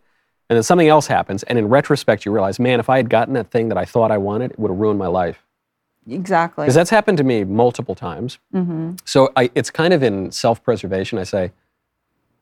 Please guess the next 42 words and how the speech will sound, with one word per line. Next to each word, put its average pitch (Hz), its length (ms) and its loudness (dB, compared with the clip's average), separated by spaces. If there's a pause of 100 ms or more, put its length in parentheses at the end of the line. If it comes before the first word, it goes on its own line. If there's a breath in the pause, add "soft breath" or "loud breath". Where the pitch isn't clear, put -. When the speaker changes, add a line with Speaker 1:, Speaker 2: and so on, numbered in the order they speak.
(200)
Speaker 1:
"If 147 200 2
it 233 180 0 (240)
be 160 80 2
your 175 220 0
will, 131 320 -2 (560)
Speaker 2:
Y-, 202 120 -6 (120)
yeah. 170 320 0
Speaker 1:
I 113 60 4
sure 139 180 2
would 117 120 2
like 95 180 -2
this - 180 -8
thing. - 180 -16
But - 100 4
if 156 60 6
it's 180 100 4
Speaker 2:
Yeah. - 60 2
Speaker 1:
not 285 140 4
your 214 80 6
will, 165 140 6
I 160 40 8
don't 208 140 8
want 160 140 4
that 127 120 0
thing 131 160 0
'cause 120 80 2
it's 113 100 -4
gonna 131 140 0
screw - 160 0
up 117 60 4
my 107 100 -2
life." 92 240 -2 (180)
Speaker 2:
Yeah, 175 200 -2
that's 180 160 -2
how 202 100 4
I 165 80 0
pray 160 220 -10
too. 151 360 -10 (220)
And 202 140 2
it's, 202 280 -4
it's, 196 220 0
um, 185 520 0